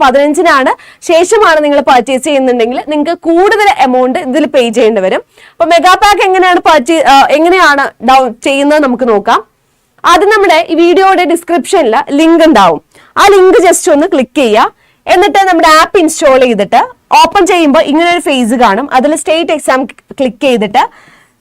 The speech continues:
സ്റ്റേറ്റുകൾ കാണും. അപ്പൊ അതിൽ കേരള ക്ലിക്ക് ചെയ്യുക, എന്നിട്ട് ലോഗിൻ ചെയ്ത് കണ്ടിന്യൂ കൊടുക്കുക. എന്നിട്ട് നമ്മൾ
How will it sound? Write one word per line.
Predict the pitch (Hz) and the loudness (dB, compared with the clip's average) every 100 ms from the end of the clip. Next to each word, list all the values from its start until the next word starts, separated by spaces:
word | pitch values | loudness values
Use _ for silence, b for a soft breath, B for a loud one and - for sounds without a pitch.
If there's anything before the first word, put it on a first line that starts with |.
| - | -12
സ്റ്റേറ്റുകൾ | - 370 381 392 381 339 254 | -2 0 0 0 0 2 2
കാണും. | 190 170 | 0 -2
അപ്പൊ | - 370 | -2 2
അതിൽ | 381 403 | 2 2
കേരള | 339 320 320 330 269 | 2 4 4 2 0
ക്ലിക്ക് | 202 254 | -2 0
ചെയ്യുക, | 208 196 294 - 302 | 0 0 -4 -4 0
എന്നിട്ട് | 339 403 381 | 0 2 2
ലോഗിൻ | 320 320 359 330 | 4 2 2 2
ചെയ്ത് | 247 269 254 | 0 0 0
കണ്ടിന്യൂ | 233 247 233 208 | -2 -2 -2 -2
കൊടുക്കുക. | 180 185 - _ b b 339 | -4 -6 -10 _ b b -2
എന്നിട്ട് | 381 440 | 0 2
നമ്മൾ | 427 | 2